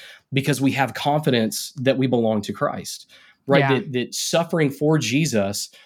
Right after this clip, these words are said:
Speaker 1: is actually a sign that you belong to Jesus.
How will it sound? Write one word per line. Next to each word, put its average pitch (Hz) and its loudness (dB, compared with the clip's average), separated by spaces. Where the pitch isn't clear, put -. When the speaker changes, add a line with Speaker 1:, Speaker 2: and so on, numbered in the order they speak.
Speaker 1:
is 135 0
actually 135 2
a 107 -2
sign 120 -2
that 135 0
you 156 4
belong 143 2
to 117 -2
Jesus. 92 -8